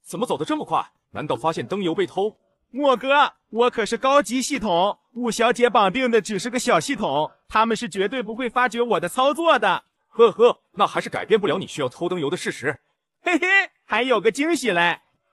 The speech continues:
Speaker 1: 什么惊喜？快说。
Speaker 2: 现在只要莫哥靠近五小姐，就能听到她的想法。嘿嘿嘿。
Speaker 1: 又是这种上不了台面的手段，骄傲个屁呀！五小姐知道吗？
Speaker 2: <laughs> 肯定不知道啊，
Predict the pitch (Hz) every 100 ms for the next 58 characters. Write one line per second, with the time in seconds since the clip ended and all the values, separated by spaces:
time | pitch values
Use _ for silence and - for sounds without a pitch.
0 | _ - - - 247 196 185 - - _
1 | _ _ 247 - 262 269 220 _ _ _
2 | _ - - 254 220 262 240 220 226 233
3 | 269 226 262 285 262 285 254 190 165 214
4 | 254 208 143 147 _ - 294 240 247 247
5 | 294 311 269 262 262 240 233 262 254 190
6 | 208 - _ 370 349 359 330 359 349 -
7 | _ _ _ _ 214 185 165 254 107 92
8 | 170 139 123 - 101 151 - - - 110
9 | _ _ - 247 277 185 - 285 165 -
10 | - _ - 131 151 202 110 196 165 87
11 | 339 415 - - 302 - 277 240 302 311
12 | 330 330 349 381 359 311 277 240